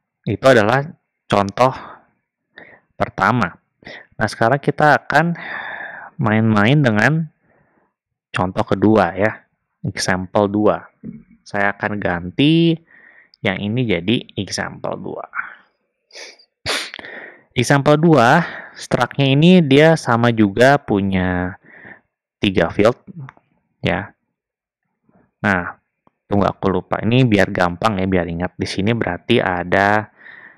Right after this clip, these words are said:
satu, satu byte padding ya yang ditambahkan. Oke. Nah,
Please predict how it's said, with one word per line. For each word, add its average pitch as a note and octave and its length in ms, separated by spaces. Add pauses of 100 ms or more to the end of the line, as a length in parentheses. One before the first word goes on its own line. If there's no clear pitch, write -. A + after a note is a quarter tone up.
(140)
satu, G2+ 880 (2250)
satu - 480
byte F#2+ 480 (2500)
padding G2+ 480
ya G#2+ 240
yang F#2+ 80
ditambahkan. E2+ 880 (240)
Oke. B2 320 (2500)
Nah, G#2+ 240